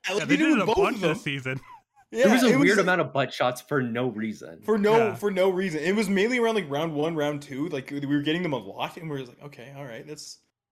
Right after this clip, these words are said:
Speaker 2: okay, noted." But yeah, no, I just, I, I didn't want us to forget about that, 'cause I remember that being a huge part of our podcast.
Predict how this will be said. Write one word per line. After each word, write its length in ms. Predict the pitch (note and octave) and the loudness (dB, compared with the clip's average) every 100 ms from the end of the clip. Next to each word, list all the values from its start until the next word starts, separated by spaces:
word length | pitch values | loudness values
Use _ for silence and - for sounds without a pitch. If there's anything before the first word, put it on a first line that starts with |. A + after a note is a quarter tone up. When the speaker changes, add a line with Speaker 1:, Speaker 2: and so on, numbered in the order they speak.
| _ | _
Speaker 2:
okay, 360 | - D3+ C#3+ E3+ _ F#3+ - - | -6 -2 -2 -4 _ -20 -20 -14
noted." 640 | F3+ D#3+ D3+ F3 A#3+ - | -4 0 2 2 0 -4
But 240 | F3+ E3 - - - | -2 -2 -4 -12 -4
yeah, 160 | E3 | 0
no, 160 | F3 D#3 | 2 0
I 140 | E3 | 0
just, 240 | F3+ F3 - - - | -2 -4 -8 -10 -2
I, 100 | F#3 | 0
I 160 | F3 F#3+ | 2 2
didn't 200 | A3+ A3+ | 2 2
want 140 | A3 | 2
us 100 | G#3+ G#3+ | 0 -2
to 80 | |
forget 260 | D#3+ C#3+ D#3 | -6 -2 0
about 160 | F3+ F3+ | 0 0
that, 200 | F#3 F3+ | -2 -2
'cause 80 | |
I 80 | D#3 | -2
remember 300 | D3 D3+ D#3 | -2 -2 0
that 160 | D3+ C#3+ | -2 -2
being 160 | D3 | -4
a 40 | B2+ | -6
huge 380 | - D#3 D3 C#3+ | -8 -8 -8 -6
part 180 | C#3 | -6
of 60 | B2+ | -4
our 140 | A#2+ | -6
podcast. 560 | A#2+ A#2+ A#2+ A#2+ A2+ | -6 -8 -6 -6 -8